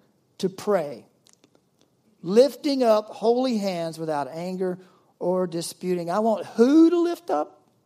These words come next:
their hands? Don't let the ladies say this now. Come on.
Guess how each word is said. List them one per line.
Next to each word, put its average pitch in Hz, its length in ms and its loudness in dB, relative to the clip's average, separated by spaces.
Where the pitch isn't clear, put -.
their 226 120 -2
hands? 277 420 -6
Don't 262 120 4
let 370 140 0
the 381 80 4
ladies 392 400 2
say 277 240 6
this 208 240 2
now. 175 360 0
Come 247 220 2
on. 269 460 2